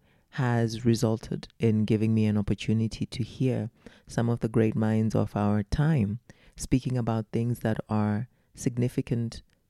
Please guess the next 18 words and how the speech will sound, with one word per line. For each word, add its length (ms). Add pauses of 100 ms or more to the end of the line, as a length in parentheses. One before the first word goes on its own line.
(140)
to 640 (440)
our 200
daily 400
lives, 360
significant 600
to 100
the 80
way 160
we 120
apply 380
our 120
minds 320
on 100
a 80
daily 300
basis, 420
significant 640
to 240